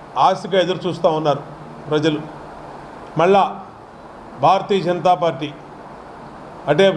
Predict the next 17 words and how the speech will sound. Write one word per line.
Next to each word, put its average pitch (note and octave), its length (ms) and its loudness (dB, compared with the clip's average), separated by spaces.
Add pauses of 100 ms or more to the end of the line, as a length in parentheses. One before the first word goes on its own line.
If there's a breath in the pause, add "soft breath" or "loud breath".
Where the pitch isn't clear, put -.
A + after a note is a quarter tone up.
(100)
జనసేన, F#3 380 4 (1080)
తెలుగుదేశం G3 640 4
పార్టీ E3+ 300 2 (880)
ఎప్పుడు A#3+ 320 4
అధికారంలోకి A#3+ 640 4
వస్తుందా, D3 280 0 (2250)
ఎప్పుడు A3 280 4
అధికారంలోకి B3 580 4
వస్తే G#3 240 2 (420)
మళ్ళీ G3+ 280 4
మా F#3+ 180 4
జీవితాలన్నీ F#3+ 540 0 (100)
ఒడ్డున E3+ 260 -2
పడతాయని D#3 460 0
చెప్పి C#3+ 260 0 (960)
ఇవాళ D#3+ 260 6 (760)
ప్రజలందరూ F3+ 540 2